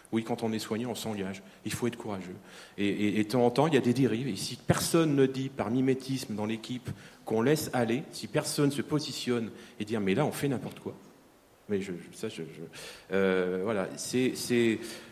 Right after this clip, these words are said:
moi, j'étais de nuit, par exemple, effectivement, il m'arrivait la nuit, euh, très tard, que des patients, euh, aient des symptômes nouveaux ou, ou exacerbés.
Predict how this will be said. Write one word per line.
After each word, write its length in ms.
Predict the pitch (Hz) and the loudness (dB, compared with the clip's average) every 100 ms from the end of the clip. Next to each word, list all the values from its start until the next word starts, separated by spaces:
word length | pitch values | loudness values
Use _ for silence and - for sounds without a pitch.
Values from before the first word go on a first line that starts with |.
| - | -6
moi, 160 | 104 143 | 2 2
j'étais 180 | - 101 | 2 0
de 60 | |
nuit, 160 | 98 196 | 4 4
par 160 | 190 85 | 2 -4
exemple, 320 | 120 165 - | -4 -4 -6
effectivement, 520 | - - 95 90 127 | -10 -8 -6 -6 -6
il 120 | 117 - | -6 -6
m'arrivait 420 | 98 98 95 131 | -6 -6 -4 -4
la 120 | 98 | -2
nuit, 260 | 101 104 160 - | -4 -4 -6 -10
euh, 260 | 95 90 87 82 | -8 -8 -8 -6
très 160 | - 131 | -4 -2
tard, 380 | 101 123 - - - - - | -2 -2 -4 -10 -20 -20 -4
que 100 | 110 | -2
des 140 | 107 | -2
patients, 580 | 104 98 - 107 131 139 | -2 -4 -4 -4 -2 -2
euh, 180 | 98 90 | 0 0
aient 80 | 95 | 0
des 100 | 104 | -2
symptômes 480 | 110 101 101 110 110 | -2 -4 -2 -2 0
nouveaux 560 | 117 104 110 160 135 | 0 2 2 4 2
ou, 260 | 101 98 95 | 0 -2 -4
ou 40 | |
exacerbés. 640 | 98 101 - 90 98 139 | -2 -2 -4 -4 0 0